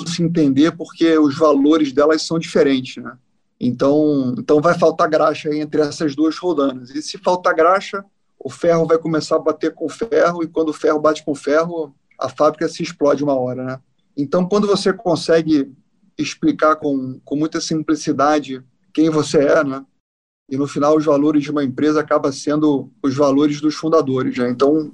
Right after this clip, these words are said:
esses valores são os meus valores, né? A melhor maneira de eu explicar quem é o Guilherme é falar: ó, sonho grande,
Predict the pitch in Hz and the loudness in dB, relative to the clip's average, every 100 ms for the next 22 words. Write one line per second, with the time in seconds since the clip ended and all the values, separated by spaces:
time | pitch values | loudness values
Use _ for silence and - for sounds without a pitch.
0 | - 123 - 139 135 147 151 - 160 139 | -8 -6 -2 -2 2 2 0 -2 -4 -4
1 | 131 170 160 135 135 139 127 135 139 - | 0 2 2 2 2 0 -2 -6 -8 -6
2 | 139 135 151 143 147 147 147 143 139 135 | 0 2 2 2 2 2 0 -2 -4 -2
3 | 143 139 147 139 127 135 147 151 156 - | -2 -2 -4 0 0 0 0 -4 -6 -2
4 | 135 139 123 - 160 143 139 165 190 202 | 2 2 0 0 0 2 2 2 2 -2